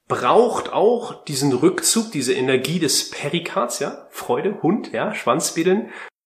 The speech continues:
diese wahrhafte, ungetrübte, bedingungslose Freude, das ist eigentlich die Energie des Perikards. Aber wenn wir uns identifizieren mit den ganzen Verstrickungen in der Welt der zehntausend Dinge,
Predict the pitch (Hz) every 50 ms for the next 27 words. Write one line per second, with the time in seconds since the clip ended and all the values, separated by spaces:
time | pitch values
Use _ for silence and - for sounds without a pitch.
0 | _ _ _ _ _ _ _ _ _ - 139 135 123 135 - - - - 131 117
1 | 110 156 165 202 226 220 - 185 185 - - 190 190 - - 208 240 254 247 202
2 | 190 - - 190 151 - 185 147 185 156 - - - 190 220 254 269 240 220 185
3 | - - - - 151 156 151 - 143 - - - - - - 175 196 240 196 147
4 | 110 160 175 - 185 - - 156 147 127 - - - 135 127 135 135 147 135 139
5 | - - - - 165 170 165 - - 139 139 139 - - 143 139 156 147 - 135
6 | 165 202 240 233 208 180 170 170 - 156 156 151 147 147 - - - - 143 -
7 | - - 226 254 233 175 139 - 143 139 139 143 143 - - - 151 - 156 -
8 | - - - 220 220 180 147 135 131 127 131 131 147 156 160 156 156 147 - -
9 | - 165 160 165 - - 151 143 139 143 131 - - 151 165 165 185 226 - -
10 | - -